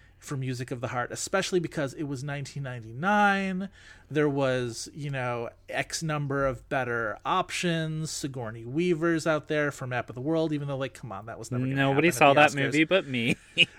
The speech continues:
Speaker 1: Reese Witherspoon for Election also should have been, but, like, that was never gonna happen. Like, but there was so many. Do you remember this, or are you, t-, you may be a little
Speaker 2: No,
Speaker 1: too
Speaker 2: I
Speaker 1: young to
Speaker 2: rem-, I
Speaker 1: remember that.
Speaker 2: remember this. I mean, like, the bench for nineteen ninety-nine in any category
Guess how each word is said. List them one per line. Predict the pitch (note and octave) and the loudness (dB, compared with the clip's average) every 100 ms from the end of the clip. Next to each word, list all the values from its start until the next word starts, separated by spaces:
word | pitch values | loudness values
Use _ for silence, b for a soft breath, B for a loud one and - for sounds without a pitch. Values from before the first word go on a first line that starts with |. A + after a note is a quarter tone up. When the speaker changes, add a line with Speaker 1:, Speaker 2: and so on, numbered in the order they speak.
| - | 0
Speaker 1:
Reese | G3+ A3+ A3+ | 4 4 4
Witherspoon | A#3 A3+ - | 2 2 -2
for | G#3+ A3 | -4 0
Election | F#3 F3 - F#3+ | 2 2 0 -4
also | D#3 D#3+ - | -2 -2 0
should | E3 - E3+ | 0 2 2
have | E3 D3 | 0 0
been, | D#3+ D#3 | -2 0
but, | D#3 D#3 | -2 -2
like, | D3+ D3+ | -6 -4
that | C#3 A#2 | -4 -4
was | B2 | -8
never | A2+ G#2 | -12 -12
gonna | G2 F2+ | -14 -14
happen. | F2+ E2 - - - | -14 -14 -14 -16 -6
Like, | E3+ F3 E3+ E3 - - | 2 4 4 0 -16 -18
but | D3+ F3 D3 | -4 -2 4
there | F#3 | 4
was | F3 E3 - | 4 2 -4
so | - - - F3+ F#3 G3+ G#3+ | -10 -8 0 4 6 6 4
many. | G#3 E3 D3 C#3+ C#3 | 2 0 0 -2 -4
Do | C3 | -4
you | G#3 | -2
remember | D4+ C4+ C4+ C4 | 0 0 0 0
this, | C4+ G3 | 0 0
or | D#3 | 2
are | |
you, | D3 D3 | 0 -2
t-, | - | -4
you | D#3+ D#3+ | -6 -4
may | D#3 | -2
be | C3+ C3 | -2 -2
a | |
little | C#3+ | 4
Speaker 2:
No, | G3 | 6
Speaker 1:
too | F3+ | 8
Speaker 2:
I | F3 | 8
Speaker 1:
young | |
to | A3 | 8
Speaker 2:
rem-, | A3 | 2
I | |
Speaker 1:
remember | F#3+ D#3+ | 2 4
that. | G3+ | 2
Speaker 2:
remember | A3 G3+ | 0 -4
this. | F3 - F#3+ | -6 -6 -6
I | |
mean, | F#3+ F#3 | -4 -4
like, | F#3 F3+ - b b b b b C#3+ | -4 -6 -10 b b b b b -16
the | C#3 F#3 | -4 -4
bench | - E3 F3+ G#3+ - - | -2 -4 -4 -8 -14 -16
for | - D#3+ | -8 -6
nineteen | D3 C3+ - C#3+ | -4 -8 -10 -6
ninety-nine | B2+ B2+ A#2+ A2+ A2 A#2 | -6 -6 -6 -6 -6 -6
in | A#2+ G#2+ D#3 _ _ _ _ - | -8 -14 -16 _ _ _ _ -4
any | C#3 C#3 B2+ A#2+ | -2 -2 -4 -6
category | - - G#2+ G#2 G2 G#2 G2+ F#2 F2+ | -8 -2 0 0 -6 -6 -6 -6 -10